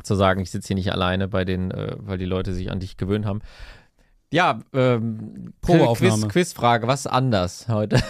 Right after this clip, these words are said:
Speaker 1: <laughs>
Speaker 2: Ja, was anders? Ja.
Speaker 1: Fällt, fällt euch irgendwas, irgendwas auf? Matthias, da ist, da ist deine Linse.
Speaker 2: Ja, genau. Ich gucke immer irgendwie so ein bisschen rüber oder ich guck so zu dir, aber,
Speaker 1: Genau.
Speaker 2: ne, aber eigentlich muss ich ja dahin gucken.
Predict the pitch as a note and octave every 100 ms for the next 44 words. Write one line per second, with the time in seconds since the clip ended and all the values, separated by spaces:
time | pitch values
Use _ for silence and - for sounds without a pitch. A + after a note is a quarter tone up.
0 | - - - - B2+ C#3 E3+ D#3 D#3 C3+
1 | A#2 A#2+ - - D3 D3+ G#2+ - D3+ D3
2 | C#3 C#3+ C#3 C#3 - - C3+ C3 - G2+
3 | G2 A2 A2 C3 B2+ B2 B2+ B2+ A#2 A#2+
4 | A#2 G#2 F#2+ F2+ E3+ D3+ C3+ B2+ C3 D3+
5 | C#3 A2 C#3+ C#3 C3 B2+ B2+ B2 A2+ A#2+
6 | A#2+ A#2 B2 A#2 B2+ A2 G#2 A2 G#2 -
7 | B2+ B2 G#2+ A2 G#2 B2 G2+ F2+ F#2 F#2
8 | G#2+ F#2+ G#2 A#2+ E3 A2 A#2 A2+ C#3 B2+
9 | B2+ A#2 A2+ G2 G2+ F2+ F2 - - G#2